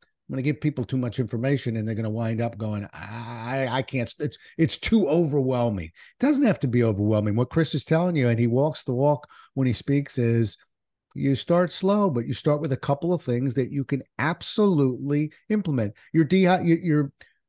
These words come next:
hydrating to that number. That's a big number. But the fact of the matter is,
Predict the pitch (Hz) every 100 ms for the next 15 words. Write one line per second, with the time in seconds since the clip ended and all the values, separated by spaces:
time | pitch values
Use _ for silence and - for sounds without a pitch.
0 | _ - 160 214 175 156 120 107 101 117
1 | 143 147 151 170 139 120 - 117 139 123
2 | 135 131 85 - _ _ _ 139 131 -
3 | _ _ - 107 156 160 160 131 120 139
4 | 170 135 107 113 123 -